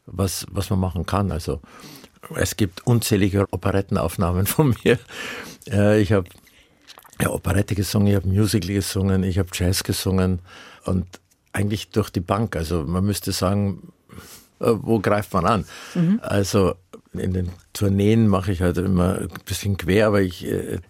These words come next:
Speaker 1: man darf ja nur zwei Stunden singen. Programm hätte ich
Speaker 2: Mhm.
Speaker 1: viel länger, aber
Speaker 2: Mhm.
Speaker 1: da kommen meine Hits, dann kommt natürlich Elvis Presley, dann kommt jetzt die neue C D, J-,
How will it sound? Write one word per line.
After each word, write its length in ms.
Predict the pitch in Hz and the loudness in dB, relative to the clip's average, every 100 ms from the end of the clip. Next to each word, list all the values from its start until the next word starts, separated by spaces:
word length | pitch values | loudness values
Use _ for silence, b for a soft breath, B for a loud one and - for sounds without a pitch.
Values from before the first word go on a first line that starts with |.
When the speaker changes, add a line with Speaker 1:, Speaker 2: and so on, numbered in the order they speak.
| - | -12
Speaker 1:
man 200 | - 104 | -2 2
darf 180 | 131 151 | 4 4
ja 60 | |
nur 120 | 131 120 | 4 4
zwei 220 | 110 101 | 2 2
Stunden 320 | - 110 107 | 2 0 2
singen. 320 | 104 110 131 - | 0 2 0 2
Programm 420 | 135 127 110 127 | 2 4 2 4
hätte 200 | 127 120 | 4 4
ich 160 | 214 220 | 4 8
Speaker 2:
Mhm. 60 | 233 | 8
Speaker 1:
viel 160 | 120 | 6
länger, 300 | 95 110 123 | 4 4 6
aber 160 | 117 123 | 8 8
Speaker 2:
Mhm. 20 | |
Speaker 1:
da 80 | 104 | 6
kommen 240 | - 101 | 4 4
meine 280 | 92 110 139 | 4 4 4
Hits, 320 | 123 135 131 - | 6 4 2 0
dann 160 | 92 | 2
kommt 220 | 95 87 | 2 2
natürlich 420 | 95 90 104 101 110 | 0 2 2 2 2
Elvis 300 | 110 113 - | 2 0 0
Presley, 540 | 120 127 127 127 123 | 2 2 4 2 4
dann 180 | 104 92 | 4 2
kommt 180 | 98 98 | 2 2
jetzt 240 | 87 - | 0 0
die 80 | 98 | 2
neue 300 | 92 87 87 | 4 4 2
C 220 | - 101 | 2 2
D, 300 | 98 131 123 110 | 4 4 4 2
J-, 260 | - - | -2 -12